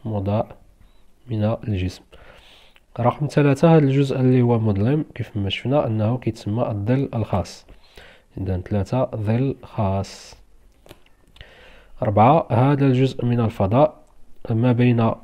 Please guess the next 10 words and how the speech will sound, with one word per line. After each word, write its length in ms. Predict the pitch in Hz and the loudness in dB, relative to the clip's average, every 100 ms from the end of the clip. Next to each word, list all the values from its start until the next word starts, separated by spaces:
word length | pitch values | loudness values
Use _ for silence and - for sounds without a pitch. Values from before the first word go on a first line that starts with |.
| - - - | -20 -10 -2
الظل 440 | 113 107 101 131 | 0 0 0 2
الخاص 540 | 117 - 107 - - | 2 2 0 -2 -6
والشاشة 840 | 101 95 - - - 98 - 147 180 - - - - | -2 -2 -4 -8 -6 -6 -2 -2 -4 -10 -20 -20 -6
يسمى 680 | 104 95 139 131 113 120 147 - - - | -6 -4 -2 0 2 2 0 -4 -20 -6
مخروط 720 | 113 - 117 139 156 - 104 | -4 -2 0 0 0 -2 -6
الظل، 340 | 92 90 90 - - - | -4 -4 -4 -10 -18 -10
إذا 220 | 92 92 | -6 -4
هذا 160 | 98 117 | -4 -6
كيتسمى 480 | - - - 104 | -8 -14 -12 -8
مخروط 680 | 117 107 - 104 127 - 147 | -8 -8 -6 -4 -4 -6 -8